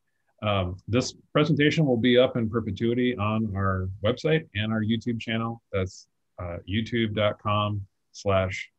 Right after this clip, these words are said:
long tom W S C. And also another reminder for folks, if you haven't checked out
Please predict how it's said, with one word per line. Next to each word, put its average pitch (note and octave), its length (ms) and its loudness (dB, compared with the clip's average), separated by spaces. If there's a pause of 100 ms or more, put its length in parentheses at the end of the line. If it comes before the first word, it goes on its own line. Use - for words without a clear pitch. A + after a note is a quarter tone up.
(100)
long G2 280 0
tom G#2 420 -2
W G2+ 420 0
S G2 240 -2
C. F3+ 340 0 (640)
And G2 320 2
also A2+ 320 0
another A2 580 2
reminder A#2 580 2
for G#2+ 220 -6
folks, A#2 320 -2
if G#2 100 -2
you G2 120 -2
haven't A2 260 0
checked G#2 300 -2
out F#2+ 220 2